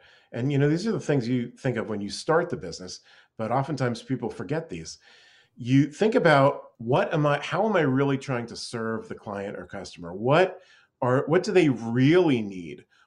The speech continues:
What do they not even know they need? You know, the famous one, uh, famous line for Steve Jobs with the iPad. You know, as far as I know, they, he's like, "We're not doing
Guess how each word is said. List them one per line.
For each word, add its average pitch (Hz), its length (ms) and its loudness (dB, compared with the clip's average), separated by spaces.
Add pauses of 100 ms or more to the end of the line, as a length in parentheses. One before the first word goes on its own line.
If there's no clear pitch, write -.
What 196 240 0
do 247 120 0
they 156 360 2
not 147 460 0
even 131 520 -4
know 120 840 0
they 87 280 -14
need? 76 380 -14 (320)
You 110 120 -12
know, 117 140 -4
the 117 100 -4
famous 139 500 0
one, 123 460 0
uh, 107 180 -6
famous 127 320 -4
line 120 460 -2 (140)
for 98 180 -14
Steve 139 420 0
Jobs 120 720 0 (440)
with 127 180 -4
the 135 240 -2
iPad. 117 800 -2 (160)
You 156 80 0
know, 139 40 2
as 123 100 -4
far 220 200 0
as 190 120 0
I 220 120 0
know, 143 340 4 (240)
they, 165 400 -2 (100)
he's 151 480 -6
like, 151 160 2
"We're 123 140 2
not 160 300 2
doing 139 340 2